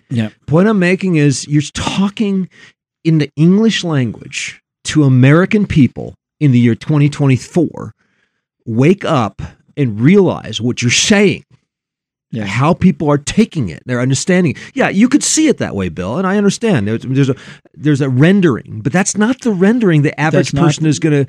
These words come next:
Speaker 1: No, it's
Speaker 2: gonna
Speaker 1: not.
Speaker 2: give to this. That's why this is so demonic and devilish. You follow, there's a deceptive element here.
Speaker 1: Yeah.
Speaker 2: And, and,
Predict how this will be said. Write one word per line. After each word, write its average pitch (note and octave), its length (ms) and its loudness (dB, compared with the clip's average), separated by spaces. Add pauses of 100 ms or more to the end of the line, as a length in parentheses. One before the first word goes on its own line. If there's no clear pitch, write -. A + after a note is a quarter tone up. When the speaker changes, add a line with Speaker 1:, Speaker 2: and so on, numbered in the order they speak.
Speaker 1:
No, A#2+ 160 -4
it's A#2 100 -6
Speaker 2:
gonna D#3 140 2
Speaker 1:
not. C3 100 0
Speaker 2:
give G3+ 180 2
to G#3 60 -2
this. D3 160 0
That's E3+ 240 -4
why A#3 140 -4
this A3+ 180 -2
is G3+ 80 2
so F3+ 160 2
demonic A#2+ 800 0 (120)
and A2+ 200 2
devilish. C3 720 0 (640)
You D#3+ 140 -2
follow, C4+ 180 -2
there's C4 160 -2
a C#4 80 0
deceptive C#4+ 460 -2
element B3 400 0
here. - 320 -18
Speaker 1:
Yeah. F2+ 380 -2
Speaker 2:
And, F3 140 2
and, F#3+ 280 0